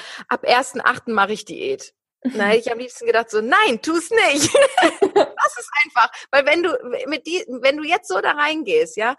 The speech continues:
Speaker 1: „Heute gönn ich mir noch mal ab ersten achten“
Speaker 2: Ja.
Speaker 1: mache ich Diät,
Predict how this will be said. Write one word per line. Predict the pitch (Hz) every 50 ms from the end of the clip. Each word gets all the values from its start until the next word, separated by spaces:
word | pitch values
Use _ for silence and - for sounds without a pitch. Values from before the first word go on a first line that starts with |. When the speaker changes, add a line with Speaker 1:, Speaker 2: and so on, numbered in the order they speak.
| - - - -
Speaker 1:
„Heute | 233 233 233 - 220 196
gönn | - 294 320 359
ich | 349 - -
mir | 294 285
noch | 269 269 269
mal | 247 247 220
ab | 220 -
ersten | - 226 233 220 220
achten“ | 214 214 208 202
Speaker 2:
Ja. | 196 190
Speaker 1:
mache | 202 202
ich | 208 _ _ _ _
Diät, | - 539 -